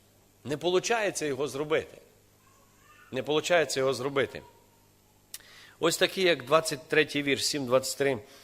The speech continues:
е, Римлянам. «Но в членах моїх віжу іной закон, противободствующий закону ума моєго,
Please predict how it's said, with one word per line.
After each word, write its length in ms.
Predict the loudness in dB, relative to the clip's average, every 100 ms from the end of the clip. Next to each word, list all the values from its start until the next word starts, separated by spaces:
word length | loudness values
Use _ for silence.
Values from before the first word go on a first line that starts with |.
| -20 -20 -6
е, 280 | -2 2 2
Римлянам. 440 | 2 0 0 -2 -4 -20 -8
«Но 220 | 2 2
в 100 | 2
членах 800 | -2 -4 0 0 2 2 2 -4 -6
моїх 640 | 0 4 4 2 -2 -6
віжу 500 | -10 -4 -4 -2 -4 -4
іной 400 | -2 0 4 4
закон, 720 | 2 0 0 0 2 2 0 -4
противободствующий 1400 | 0 0 0 0 0 2 2 2 2 -4 -4 -2 -4 -2
закону 560 | -2 -2 0 2 2
ума 380 | 0 0 2 2
моєго, 580 | 2 2 0 0 -2